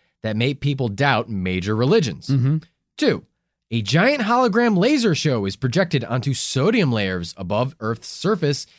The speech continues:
Speaker 1: It depicts every major religion's god. Three, the god speaks telepathically into everyone's brain, aided by a Soviet supercomputer that knows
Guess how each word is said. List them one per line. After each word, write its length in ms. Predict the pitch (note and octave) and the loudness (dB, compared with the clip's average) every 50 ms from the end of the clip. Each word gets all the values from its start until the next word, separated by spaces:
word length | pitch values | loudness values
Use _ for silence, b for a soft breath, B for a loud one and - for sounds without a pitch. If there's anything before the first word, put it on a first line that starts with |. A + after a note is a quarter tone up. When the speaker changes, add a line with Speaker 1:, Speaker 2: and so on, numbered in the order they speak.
| b b b b b | b b b b b
Speaker 1:
It 120 | - E3 E3+ | -2 -2 0
depicts 520 | - F#3+ E3 D#3+ F#3 E3+ E3+ - - - - _ - | 0 -2 0 0 0 0 0 -2 -6 -10 -12 _ -2
every 380 | C#3 D#3 F#3 F#3 G3 B3+ C4 A3+ | 0 0 0 0 0 0 0 2
major 440 | G3 F3 E3+ E3+ E3+ D3 E3+ F#3+ | 2 2 2 2 2 0 0 0
religion's 560 | E3+ D#3 C#3 A#2+ A#2+ A#2+ A2+ A#2 A2+ A2+ - - | 0 0 2 0 0 0 -2 -2 -2 -4 -4 -4
god. 480 | - B2 A#2 A2+ F#2 C#2 C#2 - - _ _ _ _ _ _ _ _ _ | -4 -2 -2 -2 -2 -4 -8 -14 -20 _ _ _ _ _ _ _ _ _
Three, 340 | - A#3 F#3 B2 F#2 E2+ - _ _ _ _ _ _ _ _ _ _ _ _ _ _ _ | 0 2 2 2 0 -2 -8 _ _ _ _ _ _ _ _ _ _ _ _ _ _ _
the 80 | - A2 | -12 -6
god 600 | G#2+ - F3 G3+ F#3+ D3 A#2 A2+ A#2+ B2 A#2 - _ _ _ _ _ _ - | -2 0 2 2 2 2 2 2 0 -2 -4 -8 _ _ _ _ _ _ -12
speaks 460 | - - - - F#3+ F#3 E3+ - - | -10 -10 -8 -4 -4 -4 -4 -4 -6
telepathically 920 | - - E3+ G#3 A#3+ A#3 A#3+ B3+ C4 C4 A3+ A#3+ G#3+ F3 E3 D3+ C3 A2+ | -6 -4 -2 -2 -2 -2 0 0 0 0 0 0 0 0 0 0 0 -2
into 240 | B2 A#2+ B2+ - - - | -2 -4 -4 -6 -6 -4
everyone's 460 | C3 F3 A3 B3+ C4+ C#4+ C#4+ B3 G3+ | -2 -2 -2 -2 -2 -2 -2 -2 -4
brain, 580 | F#3+ - A3+ G#3 E3+ C#3 A#2+ A2+ A2 A#2+ C3 - _ _ _ _ _ _ _ _ _ _ _ _ _ _ _ E3+ | -4 -2 0 0 0 0 0 0 -2 -2 -4 -6 _ _ _ _ _ _ _ _ _ _ _ _ _ _ _ 0
aided 260 | F#3+ A3+ A#3 C4 F#3+ | 2 2 2 2 2
by 180 | F3 F3+ F#3 E3+ | 4 4 4 4
a 80 | D#3+ | 2
Soviet 460 | - - - G#3 A3+ A#3 B3 A#3+ G3+ | 2 2 2 4 4 4 2 0 -2
supercomputer 800 | - - - C#4 B3 B3+ F#3 - F3 C#3+ C3 B2+ B2 A#2 A#2+ C3 - b b b b b b | -4 -4 -4 -2 -2 -2 0 0 0 0 2 2 2 2 0 -2 -4 b b b b b b
that 120 | b D#3+ D#3 | b -2 2
knows 260 | E3 E3+ D#3 B2+ | 2 2 2 0